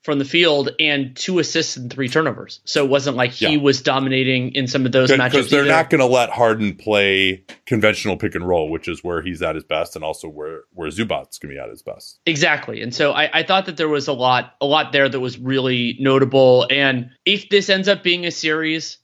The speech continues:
Speaker 1: the idea, you've invoked this a lot over the years, and I think it's right, that Ty Lue can be a pretty good, like, uh, adaptation coach, but he doesn't always start in the best place.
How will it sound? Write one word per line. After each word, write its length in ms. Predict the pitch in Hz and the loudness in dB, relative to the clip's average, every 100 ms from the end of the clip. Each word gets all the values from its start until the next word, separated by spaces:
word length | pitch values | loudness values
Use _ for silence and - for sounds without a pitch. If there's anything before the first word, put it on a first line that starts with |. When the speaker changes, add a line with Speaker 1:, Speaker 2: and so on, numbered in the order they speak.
| - | -10
Speaker 1:
the 280 | 135 165 151 | 0 2 4
idea, 560 | 151 120 151 151 151 | 0 0 2 4 2
you've 420 | 156 147 175 185 - _ | -2 -6 -4 -4 -6 _
invoked 380 | 165 147 156 151 | -4 0 2 2
this 180 | 151 135 | -2 -2
a 40 | |
lot 180 | 135 139 | 2 2
over 160 | 143 131 | 2 -2
the 60 | |
years, 180 | 127 123 | -4 -6
and 120 | 123 | -6
I 20 | 120 | -4
think 160 | 143 | -4
it's 160 | 127 - | -6 -2
right, 260 | 160 135 - | 0 0 0
that 260 | 139 131 _ | -2 -2 _
Ty 260 | - 208 214 | -4 0 0
Lue 300 | 170 185 196 | 0 -2 -4
can 220 | 196 156 | -6 -8
be 220 | 147 165 | -4 -2
a 20 | |
pretty 320 | 156 - 160 147 | -2 -4 -4 0
good, 280 | 151 143 | 2 2
like, 400 | 135 135 127 127 _ - | 0 -2 -2 -6 _ -6
uh, 120 | 135 - | -6 -2
adaptation 720 | 151 160 135 - 147 143 175 | -2 0 -2 -4 -4 -4 -6
coach, 300 | 170 175 185 | -4 -4 -4
but 80 | - | -6
he 80 | 135 | -2
doesn't 260 | 143 143 147 | 0 0 2
always 240 | 139 123 | 2 0
start 320 | - - 135 | -2 0 0
in 80 | 165 | 0
the 80 | 175 | 0
best 240 | 185 185 | -2 -2
place. 320 | 214 208 202 | 0 0 -2